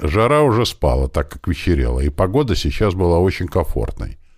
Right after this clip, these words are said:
Не надо было искать тенек, чтобы спрятаться от жарящего солнца. Пока шли к нашей лавочке... я обратил внимание, что машины, которые мы притащили для ремонта и последующей продажи, стоят под открытым небом.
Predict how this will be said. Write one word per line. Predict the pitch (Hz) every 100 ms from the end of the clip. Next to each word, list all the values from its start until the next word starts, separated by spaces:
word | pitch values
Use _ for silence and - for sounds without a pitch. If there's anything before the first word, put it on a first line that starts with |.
| _ _ _ _
Не | - 131
надо | 117 78 67
было | 58 65 73
искать | - - 71 -
тенек, | 80 107 -
чтобы | - 73 73
спрятаться | - 90 87 92 - 69
от |
жарящего | 62 73 65 62 - 67
солнца. | - - - - - - _ _ _ _ _ _ _ _ _ _ -
Пока | 73 78 101
шли | - 101
к | -
нашей | 95 82 95
лавочке... | 98 117 90 - - - - - _ -
я | - 71
обратил | 69 85 - 87
внимание, | 87 87 117 123 107
что | -
машины, | 85 82 - 71 62 69
которые | 85 - 98 104
мы | 117
притащили | 110 123 135 131 - 139 143
для | 139
ремонта | 143 147 147 147 151
и |
последующей | 143 147 - 143 135 127 135
продажи, | 139 131 131 127 120 - - _ _
стоят | - - 76 80 -
под | 131 131
открытым | 123 - 80 92 90
небом. | 67 50 50 85